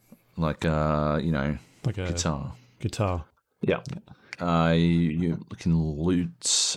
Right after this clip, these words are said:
Speaker 1: you can loot a loot, and, uh, it tells you that you can, you can find out more about this item by, uh,
Speaker 2: Hmm.
Speaker 1: increasing your familiarity with it.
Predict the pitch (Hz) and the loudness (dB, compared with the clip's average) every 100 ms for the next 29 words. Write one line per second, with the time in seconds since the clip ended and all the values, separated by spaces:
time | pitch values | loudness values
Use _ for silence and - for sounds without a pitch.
0 | - 87 85 95 87 82 82 80 82 85 | -6 -6 0 2 2 2 2 2 2 -2
1 | - - - - 82 80 80 73 85 82 | -8 -12 -20 -8 -2 0 2 2 4 6
2 | 82 82 - - - - - _ - 92 | 6 4 0 -18 -20 -20 -20 _ -6 4
3 | 123 120 113 110 104 95 90 92 87 - | 8 8 6 4 6 6 6 4 2 4
4 | 87 85 85 82 - 85 85 87 87 85 | 6 8 6 4 -2 -4 0 4 6 4
5 | 82 - - 104 104 101 92 92 90 92 | 2 -4 0 4 6 4 4 4 4 4
6 | 92 - 85 85 87 - 78 - 90 92 | 4 2 0 2 2 2 0 -2 0 0
7 | 85 76 64 58 87 _ - - _ _ | 0 -2 -2 -6 -10 _ -20 -20 _ _
8 | _ - 80 76 80 80 76 69 80 - | _ -6 0 2 4 4 4 0 -2 0
9 | 90 - 80 78 78 80 82 92 87 82 | 0 2 0 2 2 0 0 0 2 2
10 | 80 78 85 98 92 76 62 55 50 50 | 2 2 2 2 2 0 -2 -4 -6 -6